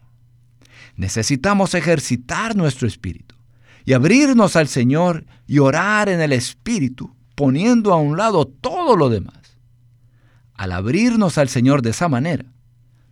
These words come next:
podremos recibir la visión y la revelación del edificio de Dios.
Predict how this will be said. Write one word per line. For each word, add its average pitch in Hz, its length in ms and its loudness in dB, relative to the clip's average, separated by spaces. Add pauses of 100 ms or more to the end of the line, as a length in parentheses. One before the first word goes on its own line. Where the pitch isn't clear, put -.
podremos 117 600 2
recibir 110 480 -2
la 135 120 0
visión 147 640 -6 (300)
y 87 140 -12
la 139 240 -6
revelación 127 1040 -2
del 98 160 -4
edificio 95 720 -4
de 69 100 -12
Dios. - 540 -20